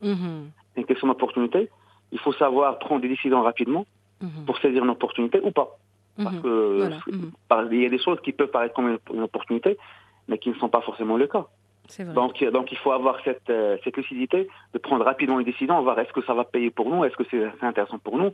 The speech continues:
Speaker 2: est-ce que c'est vers là où on veut aller ou pas.
Speaker 1: Mhm.
Speaker 2: Et, euh,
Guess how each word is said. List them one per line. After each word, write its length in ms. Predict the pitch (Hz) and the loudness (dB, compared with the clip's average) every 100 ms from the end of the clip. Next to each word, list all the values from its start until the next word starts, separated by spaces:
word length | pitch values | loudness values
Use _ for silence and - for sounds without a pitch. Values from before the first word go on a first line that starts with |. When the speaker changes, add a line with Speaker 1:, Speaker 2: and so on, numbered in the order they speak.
| - - - - | -4 -16 -12 -8
Speaker 2:
est-ce 120 | - | -2
que 80 | 139 | -2
c'est 80 | 151 | 0
vers 340 | 123 113 131 139 | 0 0 2 2
là 160 | 151 | 2
où 40 | 139 | 2
on 80 | |
veut 120 | 120 120 | 2 2
aller 180 | 117 160 | 2 0
ou 80 | |
pas. 240 | 156 147 - - _ | 0 0 -2 -14 _
Speaker 1:
Mhm. 360 | 202 175 170 156 - | -8 -6 -8 -8 -2
Speaker 2:
Et, 180 | 113 110 | 0 2
euh, 720 | 107 104 101 95 95 90 | 2 0 0 -2 -2 -4